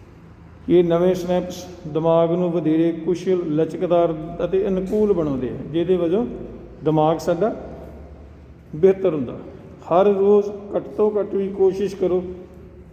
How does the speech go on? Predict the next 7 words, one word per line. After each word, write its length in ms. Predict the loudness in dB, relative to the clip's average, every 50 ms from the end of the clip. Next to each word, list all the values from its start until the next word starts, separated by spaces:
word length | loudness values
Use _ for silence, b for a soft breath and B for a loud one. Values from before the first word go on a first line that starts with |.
| -16 -10
ਕਿ 60 | -10 -8
ਇੱਕ 500 | -6 0 0 0 0 0 -6 -6 -2 -2
ਘੰਟਾ 320 | -2 -2 0 0 0 0
ਸੈਰ 560 | 0 -4 -6 -2 2 4 4 6 4 4 2
ਜ਼ਰੂਰ 360 | 2 0 0 2 2 2 0
ਕੀਤੀ 320 | 0 -2 -4 -6 -8 -8 -10
ਜਾਵੇ। 280 | -10 -10 -10 -12 -12